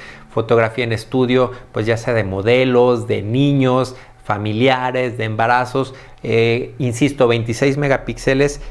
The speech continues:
es, es más que suficiente para, pues, casi cualquier tipo de fotografía. ¿En dónde no la recomiendo? Por ejemplo, para fotografía de deportes, pues, ya vimos que la ráfaga es un poquito lenta, sobre todo cuando tenemos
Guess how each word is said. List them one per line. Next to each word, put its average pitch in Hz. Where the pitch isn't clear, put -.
es, -
es 120
más 143
que 143
suficiente 131
para, 107
pues, 113
casi 160
cualquier 120
tipo 127
de 117
fotografía. 101
¿En 151
dónde 196
no 180
la 180
recomiendo? 170
Por 151
ejemplo, 156
para 139
fotografía 135
de 156
deportes, 160
pues, 135
ya 143
vimos 147
que 139
la 127
ráfaga 135
es 123
un 160
poquito -
lenta, 151
sobre 135
todo 170
cuando 123
tenemos 135